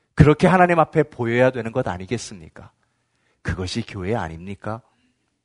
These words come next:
요단강을 건넌 것도 새벽이었습니다. 여리고성이 무너진 것도 새벽이었습니다. 시내산에서 십계명을 받은 것도 새벽이었고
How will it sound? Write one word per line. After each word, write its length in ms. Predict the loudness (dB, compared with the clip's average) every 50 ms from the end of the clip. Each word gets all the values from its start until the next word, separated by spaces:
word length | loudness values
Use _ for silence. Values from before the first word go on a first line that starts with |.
| _ _ _ _ _ _ _ _ _ _ _ _ _ _
요단강을 500 | -8 -2 -2 -2 0 0 -2 -2 -2 -2
건넌 280 | -4 -6 -6 -6 -6 -6
것도 240 | -6 -6 -6 -6 -10
새벽이었습니다. 960 | -8 -10 -10 -10 -10 -10 -10 -10 -12 -12 -12 -16 -20 -20 -20 -20 -20 -20 -20 _ _ _ _ _ _ _ _ _ _ _ _ _ _ _ 0
여리고성이 560 | 2 2 2 2 2 2 2 0 0 0 0
무너진 400 | 0 2 2 2 2 0 0 0
것도 320 | 0 0 0 -2 -4 -4
새벽이었습니다. 1040 | -4 -6 -8 -8 -6 -6 -8 -8 -10 -10 -12 -12 -16 -20 -20 -20 -20 -20 -20 -20 -20 _ _ _ _ _ _ _ _ _ _ _ _
시내산에서 680 | -10 -4 -2 2 2 2 2 2 0 0 0 0 0 0
십계명을 640 | 0 -2 -4 -6 0 0 2 2 4 2 2 2 0
받은 320 | 0 -2 -2 -2 -2 0
것도 300 | 0 0 0 0 -2 -2
새벽이었고 840 | 0 -2 0 2 2 2 0 -2 -6 -10 -10 -12 _ -18 -18 -18